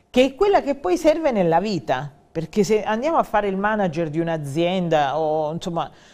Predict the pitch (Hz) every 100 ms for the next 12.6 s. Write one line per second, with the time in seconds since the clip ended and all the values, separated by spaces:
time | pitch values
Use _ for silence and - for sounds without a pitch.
0 | _ - - - 220 - 349 339 330 311
1 | 302 - 311 349 226 180 - 190 190 226
2 | 262 - 285 233 160 160 170 202 160 147
3 | 135 - 180 170 165 170 156 151 185 381
4 | 349 226 202 170 175 170 160 156 170 160
5 | 156 156 160 143 131 131 156 165 190 160
6 | 190 165 151 143 147 208 - 170 185 170
7 | 180 170 151 151 147 156 143 147 135 -
8 | _ _ _ _ 165 175 160 247 254 214
9 | 262 214 175 165 220 220 175 202 208 165
10 | 131 175 180 151 151 160 120 131 131 123
11 | _ _ _ _ _ _ _ _ _ -
12 | 196 - 254 254 254 247